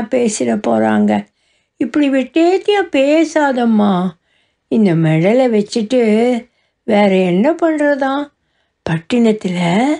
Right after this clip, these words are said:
டாக்டர் படிப்பு படிக்கலாம், படிச்சு பெரிய டாக்டர் ஆகலாம். ஆகி என்ன பண்ணறது?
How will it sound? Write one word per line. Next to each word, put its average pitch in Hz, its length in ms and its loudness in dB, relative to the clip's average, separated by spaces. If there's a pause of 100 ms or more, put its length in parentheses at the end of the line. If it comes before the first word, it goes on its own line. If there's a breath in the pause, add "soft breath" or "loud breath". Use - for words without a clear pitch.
(420)
டாக்டர் 196 600 -2
படிப்பு - 320 -4
படிக்கலாம், 254 680 0 (500)
படிச்சு 208 520 -2 (200)
பெரிய 202 500 0
டாக்டர் 294 420 0
ஆகலாம். 240 460 0 (680)
ஆகி 277 400 0
என்ன 254 300 2
பண்ணறது? 233 720 0